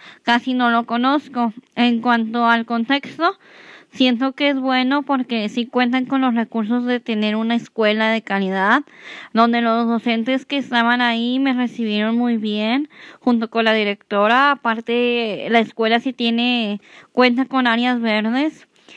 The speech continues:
y tiene los necesarios para, para una buena educación, que vienen siendo los bancos, pizarrón.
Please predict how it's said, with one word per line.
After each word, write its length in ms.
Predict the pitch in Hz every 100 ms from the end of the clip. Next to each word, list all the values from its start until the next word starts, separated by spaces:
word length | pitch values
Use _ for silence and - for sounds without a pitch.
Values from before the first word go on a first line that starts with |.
| - - -
y 800 | 233 240 240 240 233 233 226 214
tiene 240 | 240 233
los 220 | 254 262
necesarios 680 | 247 247 226 220 220 226 233
para, 540 | - 247 220 190 190 - - -
para 280 | 214 214
una 240 | 214 214 226
buena 240 | 233 226
educación, 580 | 233 233 254 247 294 277
que 120 | 262
vienen 320 | 233 214 214
siendo 260 | 214 220 226
los 200 | 214 202
bancos, 520 | 208 220 226 233 233
pizarrón. 840 | - 214 190 185 196 196 226 247